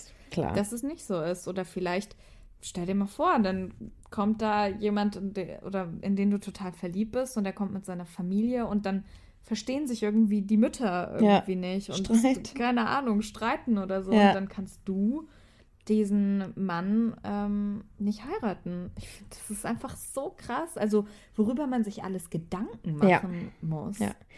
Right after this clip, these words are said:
Speaker 2: Und noch ein Fun Fact: ähm, bei so einer Khostegari
Speaker 1: Mhm.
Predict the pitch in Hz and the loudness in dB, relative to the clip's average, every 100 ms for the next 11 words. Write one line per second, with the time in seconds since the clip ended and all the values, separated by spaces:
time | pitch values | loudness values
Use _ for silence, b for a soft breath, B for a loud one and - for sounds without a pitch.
0 | b b 247 294 277 220 240 262 247 220 | b b 10 10 10 6 8 6 2 4
1 | 240 277 269 - - - 220 214 208 202 | 4 4 -2 -4 -14 2 10 10 12 10
2 | 202 208 b b b b - 196 214 190 | 8 4 b b b b 4 10 10 10
3 | 190 - 214 208 - 180 180 175 208 233 | 6 8 4 4 2 4 6 6 6 8
4 | 220 302 453 - 175 170 165 190 | 6 4 0 -4 -6 -4 -2 2